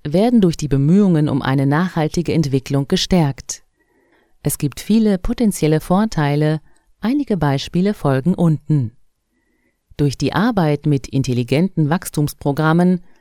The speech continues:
können Städte wachsen. Hierbei können Grüngebiete für die Bürger erhalten werden, die urbane Zersiedlung kann reduziert,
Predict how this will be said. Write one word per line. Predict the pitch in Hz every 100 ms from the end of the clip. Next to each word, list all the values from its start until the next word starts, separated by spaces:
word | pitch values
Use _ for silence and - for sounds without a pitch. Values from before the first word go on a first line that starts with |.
| _
können | - 254 175
Städte | - - 151 151 214
wachsen. | 214 175 - 151 135 113 - _ _ _ _
Hierbei | - 151 147 165 190 226
können | - 196 156
Grüngebiete | 135 165 247 220 143 147 143 156
für | 151 143
die | 131
Bürger | 131 139 147
erhalten | 127 156 208 - 160
werden, | 135 139 147 170 175 175 - _ -
die | 165
urbane | 170 165 196 240
Zersiedlung | 185 156 147 151 151 - 180 185 -
kann | 143 131
reduziert, | 131 127 120 - 160 160 175 -